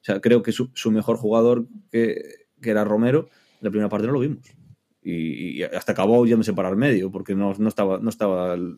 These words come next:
saliendo. Es verdad que no lo vimos en ataque, bueno, pues igual también era una orden que si subía Bastos no subiese él, para tener una, una banda más ofensiva que la otra, pero,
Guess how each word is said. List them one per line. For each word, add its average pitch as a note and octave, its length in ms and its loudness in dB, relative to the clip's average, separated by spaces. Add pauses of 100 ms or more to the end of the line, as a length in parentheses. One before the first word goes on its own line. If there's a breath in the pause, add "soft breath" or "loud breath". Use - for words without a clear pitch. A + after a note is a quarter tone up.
(120)
saliendo. G#2+ 460 0
Es - 240 -18
verdad B2+ 240 2
que B2 80 4
no C3+ 80 6
lo D#3+ 80 6
vimos E3+ 240 2
en F3 80 0
ataque, D#3 320 0
bueno, G#2 260 -4
pues - 280 -18
igual G#2+ 500 0
también G#2+ 240 2
era G#2 120 2
una G2+ 280 0
orden G#2 560 -2
que - 80 -20
si - 80 -18
subía G2+ 300 0
Bastos G#2 260 -2
no G2+ 100 -2
subiese G2 380 0
él, E3 160 -2 (240 soft breath)
para F#2 140 -6
tener G2+ 220 0
una, G2 240 -2
una G#2 180 -2
banda G2 180 0
más G2 140 -4
ofensiva F#2+ 340 -6
que F2 60 -12
la F2+ 80 -4
otra, G2+ 280 0
pero, G2+ 200 -2